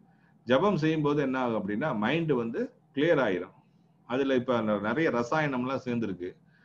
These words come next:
அப்ப அந்த ரசாயனம் எல்லாம் சேர்ந்ததுனால என்ன ஆயிடுச்சு அப்படின்னா mind ஃபுல்லா, ஆ, மனைவி மேலயும் காமத்தின் மேலயும் relationship மேலயும் போய் ஒட்டிக்கிச்சு.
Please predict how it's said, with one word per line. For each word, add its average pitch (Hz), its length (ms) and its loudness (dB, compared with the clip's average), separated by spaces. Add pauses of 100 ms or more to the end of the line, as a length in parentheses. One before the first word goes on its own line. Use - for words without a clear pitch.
(260)
அப்ப 127 140 -2
அந்த 123 120 2
ரசாயனம் 143 520 2
எல்லாம் 147 280 0
சேர்ந்ததுனால 123 800 0
என்ன 120 240 -2
ஆயிடுச்சு 117 260 -2
அப்படின்னா 107 400 -6
mind 131 320 -2
ஃபுல்லா, 131 760 -2 (580)
ஆ, 101 880 0
மனைவி 143 400 2
மேலயும் 120 360 -2
காமத்தின் 123 580 0
மேலயும் 104 520 -4
relationship 120 760 0
மேலயும் 104 380 -4
போய் 104 220 -2
ஒட்டிக்கிச்சு. 90 520 -6